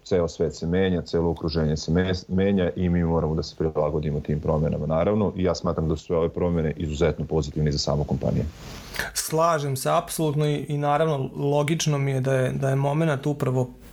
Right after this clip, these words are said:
Speaker 2: pravi, tako reći, mada je vrlo težak na kraju krajeva, zato što imamo svu ovu pandemiju i sva ovo događanja, ali se apsolutno slažem s tobom da je momenat upravo najbolji za nas, tako reći. E,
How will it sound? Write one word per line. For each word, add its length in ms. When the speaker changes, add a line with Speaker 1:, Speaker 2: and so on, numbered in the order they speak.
Speaker 2:
pravi, 600
tako 260
reći, 240
mada 280
je 220
vrlo 380
težak 540
na 100
kraju 300
krajeva, 360
zato 240
što 160
imamo 260
svu 180
ovu 200
pandemiju 500
i 60
sva 180
ovo 140
događanja, 720
ali 240
se 140
apsolutno 400
slažem 380
s 60
tobom 360
da 100
je 320
momenat 560
upravo 440
najbolji 640
za 120
nas, 240
tako 240
reći. 300
E, 840